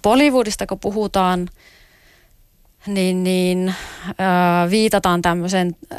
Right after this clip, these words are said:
tosi niin kuin, tämmöiseen niin kuin glooriaan ja säihkeeseen ja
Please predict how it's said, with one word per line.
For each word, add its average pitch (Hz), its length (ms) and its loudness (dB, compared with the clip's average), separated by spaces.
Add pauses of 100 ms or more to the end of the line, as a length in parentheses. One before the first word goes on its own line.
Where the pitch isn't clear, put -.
(120)
tosi 190 340 0
niin 170 240 0
kuin, 170 460 -2 (920)
tämmöiseen 175 380 0
niin 175 100 -2
kuin 175 180 -6
glooriaan 175 880 2
ja 170 300 -2
säihkeeseen 180 880 -2
ja 175 100 -4